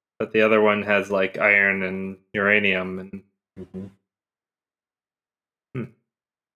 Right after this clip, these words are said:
Speaker 2: I don't know.
Speaker 1: Very interesting.
Speaker 2: It's definitely interesting.
Speaker 1: Or maybe it's a speed boost or something.
Speaker 2: Ooh,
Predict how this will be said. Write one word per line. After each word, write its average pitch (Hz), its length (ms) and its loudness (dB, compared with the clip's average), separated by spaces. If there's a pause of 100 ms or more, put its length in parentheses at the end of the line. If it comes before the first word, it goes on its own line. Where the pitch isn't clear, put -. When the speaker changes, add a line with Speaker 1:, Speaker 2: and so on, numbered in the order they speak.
(540)
Speaker 2:
I 95 40 -14
don't 113 180 -4
know. 143 60 -2
Speaker 1:
Very 143 360 0
interesting. 123 540 -8 (560)
Speaker 2:
It's 107 340 -10
definitely 135 580 -2
interesting. - 500 -8 (920)
Speaker 1:
Or 110 80 -6
maybe 107 320 0
it's 107 160 0
a 107 60 -6
speed 120 340 -2
boost 113 280 -2
or 101 60 -6
something. 107 520 -8 (1040)
Speaker 2:
Ooh, 113 380 -2